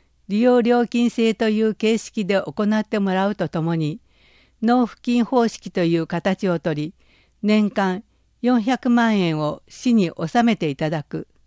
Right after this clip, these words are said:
五年間で二千万円となるが、施設の修繕などに充てていきたい。予算決算委員会。令和二年度、瀬戸市一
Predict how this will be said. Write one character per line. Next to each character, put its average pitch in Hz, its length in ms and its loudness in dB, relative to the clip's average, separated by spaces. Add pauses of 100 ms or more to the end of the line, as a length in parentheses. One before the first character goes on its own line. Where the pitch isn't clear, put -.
(460)
五 190 140 2
年 233 260 4
間 156 260 -2
で 156 240 -6 (100)
二 185 160 -4
千 254 300 2
万 254 240 4
円 185 160 0
と 165 120 -2
な 175 160 0
る 160 120 -4
が、 156 200 -6 (440)
施 - 200 -12
設 220 300 0
の 156 160 -2
修 233 260 0
繕 233 220 4
な 233 140 2
ど 202 100 0
に 165 180 -4 (100)
充 196 220 -2
て - 0 -
て 214 140 4
い 185 100 2
き 190 140 -6
た 175 200 -2
い。 151 160 -8 (2250)
予 254 140 2
算 185 280 2
決 170 240 -2
算 233 300 2
委 233 320 6
員 196 140 4
会。 151 380 -4 (1120)
令 262 220 6
和 196 160 4
二 180 180 2
年 202 320 4
度、 147 200 -4 (260)
瀬 214 200 0
戸 233 140 2
市 - 300 -2
一 190 160 -4